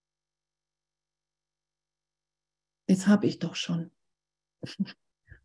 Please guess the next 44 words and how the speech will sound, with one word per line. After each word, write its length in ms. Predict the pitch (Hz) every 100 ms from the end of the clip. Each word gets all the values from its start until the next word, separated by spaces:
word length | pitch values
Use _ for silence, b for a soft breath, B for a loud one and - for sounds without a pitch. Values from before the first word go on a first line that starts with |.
| _ _ _ _ _ _ _
Jetzt 200 | 190 185
hab 180 | 202 208
ich 160 | 160 -
doch 200 | 165 -
schon. 460 | - 156 160 170 _ _ _ _ _ _ _ _
Jetzt 200 | 185 -
nutze 340 | 196 226 226 208
ich 120 | 196
die 220 | 196 196
doch 180 | 175 160
schon 200 | - 170
nicht 180 | 165 135
mehr 140 | 156
als 240 | 156 - -
Zeuge. 540 | - 170 175 175 175 _ _ _ _ _ _ _ -
Das 200 | 180 -
hab 120 | 208
ich 120 | 190
doch 120 | - 175
schon 240 | 196 180
gemacht. 720 | 175 190 196 175 - - - 202
Das 160 | 175
hab 100 | 196
ich 100 | 190
doch 100 | -
schon 160 | - 190
mit 120 | 180
Gott 260 | 196 202 -
erfahren. 720 | 175 - 196 202 185 170 175 _ _ _ _ _ _ B B -
Und 180 | 190
doch, 360 | 208 214 233 -
das 240 | - 190 190
immer 360 | 226 240 214
wieder, 180 | 208 196
so 100 | 185
ist 120 | 180
meine 220 | 175 208
Erfahrung, 460 | 165 160 180 170 180
so 80 | 180
ist 100 | 170
meine 300 | 180 190 175
Wahrnehmung 440 | 170 175 170 175
gerade 340 | 170 175 180 180
da, 340 | 185 190 190